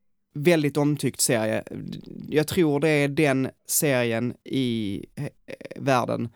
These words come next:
som har flest titlar över nittio på Metacritic. Jag, citera mig inte där, men jag tror det.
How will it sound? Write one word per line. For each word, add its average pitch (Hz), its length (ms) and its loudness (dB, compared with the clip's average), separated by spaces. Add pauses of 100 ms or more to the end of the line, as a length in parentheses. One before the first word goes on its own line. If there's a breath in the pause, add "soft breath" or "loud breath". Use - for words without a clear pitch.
(220 soft breath)
som 135 240 0
har 131 220 2
flest - 760 -2 (680)
titlar 120 600 0
över 120 320 2
nittio 120 420 -2
på 131 120 -4
Metacritic. - 920 -6 (420 soft breath)
Jag, 131 180 0 (960)
citera 131 600 0
mig 123 140 0
inte 135 180 -2
där, 120 160 2
men 123 120 0
jag 135 140 0
tror 127 360 -2
det. 131 340 -2